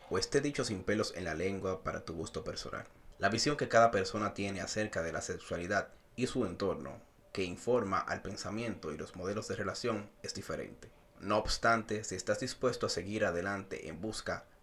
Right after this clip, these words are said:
del mejor matrimonio que puedas imaginar, este libro es para ti. Expandirá y desafiará tu manera de pensar en cuanto a la relación sexual. Más que ser un manual de instrucciones,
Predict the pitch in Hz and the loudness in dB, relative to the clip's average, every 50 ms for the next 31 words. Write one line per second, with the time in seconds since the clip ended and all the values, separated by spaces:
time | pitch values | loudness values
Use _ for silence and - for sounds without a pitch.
0 | - - - 92 92 90 - - - 120 131 139 123 - 117 113 117 117 117 113 | -10 -2 0 0 0 0 0 0 0 2 2 0 0 0 0 0 0 0 -2 -4
1 | - - - - 104 104 101 - 110 104 98 104 98 85 92 95 95 92 - - | -4 -6 0 2 2 2 2 0 -2 -4 -4 -4 -4 -4 -2 -2 -2 -2 -4 -10
2 | - - - - - - - - - - 104 - - 113 101 98 98 101 101 95 | -18 -20 -20 -20 -20 -20 -20 -8 -4 -2 -2 0 2 0 0 2 2 0 0 2
3 | 92 87 87 - - 85 82 80 - - - - - - - - - - - - | 2 0 0 0 -2 -2 -2 -2 -4 -8 -12 -14 -14 -18 -20 -20 -20 -20 -20 -20
4 | - - - - 107 110 - - 110 107 107 104 107 110 120 127 131 127 127 - | -20 -12 -4 0 0 2 4 4 4 4 4 4 4 4 4 4 4 2 0 -2
5 | - - 101 92 98 - - 95 - - 98 90 95 110 110 - - 95 87 85 | -6 -6 -4 -2 0 0 2 0 0 0 -2 0 0 0 0 0 -2 -2 -4 -4
6 | 87 95 101 104 101 98 98 90 82 - - - 98 98 98 - - - - - | -4 -2 0 2 2 0 0 -4 -8 -4 0 2 2 2 2 0 -4 -10 -18 -20
7 | - - - - 95 98 95 - 104 104 101 98 95 - 98 95 95 92 - - | -20 -16 -10 -6 -6 -6 -4 0 2 2 2 2 2 2 2 2 2 2 0 0
8 | 92 92 92 92 92 85 78 - - 87 87 - 85 - - - 82 76 - - | 2 2 0 0 -2 -4 -4 -4 -4 -4 -4 -4 -4 -4 -4 -6 -6 -8 -8 -10
9 | - - - - - - - - - - 104 127 147 160 156 - - 135 127 - | -14 -18 -20 -20 -18 -16 -16 -16 -10 -2 2 4 4 4 4 2 2 2 2 4
10 | - 135 135 135 131 - - 123 135 131 123 107 104 107 113 113 113 110 101 98 | 6 6 6 4 2 2 2 2 4 4 4 4 4 6 6 6 6 6 4 0
11 | 92 98 - - - - - - - 110 107 101 87 80 - - | -4 -4 -6 -8 -10 -10 -12 -4 -2 0 0 0 0 -4 -8 -10